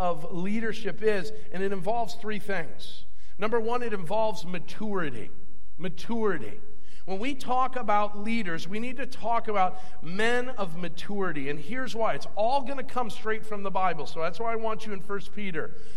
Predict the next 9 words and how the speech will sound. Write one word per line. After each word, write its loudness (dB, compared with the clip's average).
Notice 0
what 0
Peter 0
says. 0
"So 0
I 0
exhort 0
the 0
elders 0